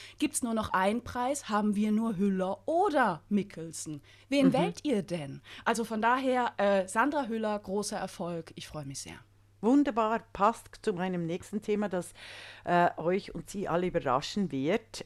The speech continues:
Speaker 2: Ähm, ich lobe Markus Söder von der
Speaker 1: <laughs>
Speaker 2: C S U. Und da werden wir wahrscheinlich ein bisschen
Speaker 1: Hm.
Speaker 2: diskutieren müssen, ob das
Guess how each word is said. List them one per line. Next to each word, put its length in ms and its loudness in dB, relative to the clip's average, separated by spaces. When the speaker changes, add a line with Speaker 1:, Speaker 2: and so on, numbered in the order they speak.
Speaker 2:
Ähm, 480 2
ich 300 -6
lobe 580 -2
Markus 640 -6
Söder 720 0
von 160 4
der 160 4
Speaker 1:
<laughs> 0 -
Speaker 2:
C 300 6
S 380 6
U. 320 6
Und 260 2
da 120 2
werden 260 2
wir 120 4
wahrscheinlich 440 2
ein 80 -6
bisschen 260 2
Speaker 1:
Hm. 80 4
Speaker 2:
diskutieren 640 6
müssen, 280 4
ob 200 -4
das 260 -2